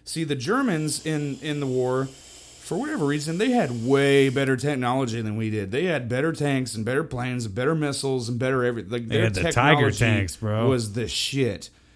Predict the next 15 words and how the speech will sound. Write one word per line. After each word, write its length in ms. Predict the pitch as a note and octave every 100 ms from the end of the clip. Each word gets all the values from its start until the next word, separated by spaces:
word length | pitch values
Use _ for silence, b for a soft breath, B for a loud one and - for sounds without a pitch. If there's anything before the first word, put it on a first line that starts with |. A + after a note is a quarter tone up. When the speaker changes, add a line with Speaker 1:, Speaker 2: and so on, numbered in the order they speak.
| b
Speaker 1:
They 160 | B2 D#3
had 300 | D#3+ D#3 B2+
the 60 | A#2+
best. 680 | G2+ B2 A2 D#2+ - - -
Uh, 120 | G#2+ A#2
everything 480 | D#3+ E3 C3 A#2 G2+
was 160 | F2+
good. 260 | G#2 F#2 F#2+
They, 100 | C3
I 60 |
mean, 220 | C3+ C3 C3
they 120 | F3
were 160 | F#3+
doing, 420 | C#3 C3 C#3 B2 A#2+
like, 360 | A2+ G#2 -